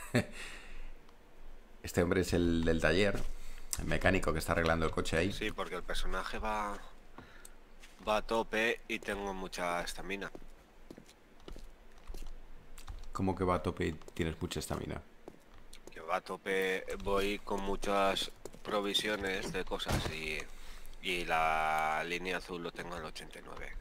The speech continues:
Speaker 2: Y ayer ya iba cogiendo cosas, cosas, cosas, cosas, cosas y el tío estaba pet-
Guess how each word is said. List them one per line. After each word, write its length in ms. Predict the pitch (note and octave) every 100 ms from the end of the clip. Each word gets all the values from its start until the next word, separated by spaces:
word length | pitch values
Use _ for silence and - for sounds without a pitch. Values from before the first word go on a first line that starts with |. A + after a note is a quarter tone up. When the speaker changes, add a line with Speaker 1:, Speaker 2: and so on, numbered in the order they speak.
| -
Speaker 2:
Y 100 | -
ayer 320 | D#2+ E2 E2+
ya 440 | E2 F2 E2+ E2+ E2 - - - -
iba 220 | F#2 F2+
cogiendo 440 | - - F2+ F2
cosas, 340 | F2 F2+ F2+ E2+
cosas, 320 | - E2 E2+
cosas, 380 | - - - -
cosas, 300 | - - -
cosas 80 | -
y 100 | -
el 200 | - - -
tío 140 | - D2
estaba 320 | - D#2 C2+
pet- 160 | -